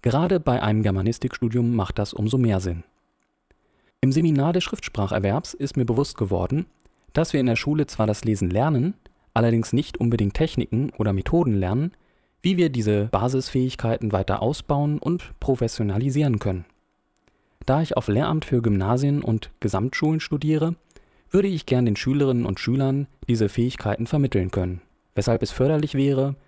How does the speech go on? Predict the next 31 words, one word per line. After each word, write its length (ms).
dass 140
ich 100
selbst 340
diese 180
Fähigkeiten 500
beherrsche. 440
Hierfür 280
habe 120
ich 120
mich 180
kritisch 460
mit 160
den 180
verschiedenen 460
Schnelllesetechniken 1040
auseinandergesetzt. 960
Zweitens, 680
Übersicht 540
verschiedener 520
Schnelllesetechniken. 960
Es 140
gibt 180
zig 180
verschiedene 400
Bücher 500
mit 260
ähnlichen 540
oder 240
ganz 260
unterschiedlichen 640
Methoden, 580